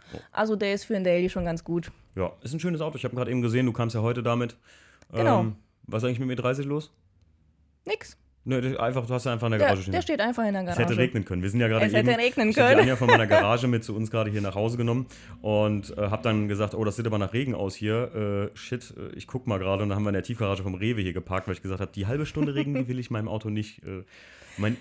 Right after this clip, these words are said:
Speaker 1: der E sechsunddreißig hat tatsächlich, nachdem der in meiner Hand ist und auseinander, und angefangen wurde, von mir zu restaurieren, hat er nur noch einmal Regen gesehen. Und zwar auch keinen aktiven von oben, sondern nur regennasse Straße.
Speaker 2: Schande über mein Haupt, der E dreißig schon.
Speaker 1: Ja, gut.
Speaker 2: <laughs>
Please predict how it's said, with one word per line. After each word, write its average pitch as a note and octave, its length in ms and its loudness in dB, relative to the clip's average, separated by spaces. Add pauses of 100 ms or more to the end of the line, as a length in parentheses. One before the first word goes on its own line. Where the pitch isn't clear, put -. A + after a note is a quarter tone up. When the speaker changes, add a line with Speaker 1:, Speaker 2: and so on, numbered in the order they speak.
Speaker 1:
der A#2 140 -4
E C#3+ 80 0
sechsunddreißig D#3+ 460 -2
hat - 100 -8
tatsächlich, C#3 380 -6
nachdem C3 300 -6
der C3 100 -2
in A#2+ 40 -2
meiner B2 300 -2
Hand C3 220 -6
ist - 340 -12 (500)
und A2 320 0
auseinander, A#2 480 -2
und A2 100 -8
angefangen B2+ 460 -2
wurde, A#2 180 0
von A2 140 -2
mir A2 80 -2
zu - 80 -6
restaurieren, G#2 400 -4
hat F#2+ 100 -4
er G2+ 60 -2
nur G2+ 100 2
noch G2 240 -2
einmal A#2 540 -2
Regen G#2 320 -4
gesehen. D2 300 -10
Und F2 140 -14
zwar F#2 140 -2
auch - 80 -4
keinen B2 180 -2
aktiven C3 360 -6
von G#2 100 -8
oben, A#2 220 -2
sondern G#2+ 240 0
nur G#2+ 120 -4
regennasse F#2+ 380 -6
Straße. E2 360 -10 (260)
Speaker 2:
Schande A3+ 340 -4
über G#3+ 220 0
mein G3+ 280 0
Haupt, A3 260 0
der - 80 -6
E A#3 60 -6
dreißig A#3+ 540 -10
schon. F#3+ 380 0 (140)
Speaker 1:
Ja, F#2 240 0
gut. E2+ 260 -6
Speaker 2:
<laughs> - 0 -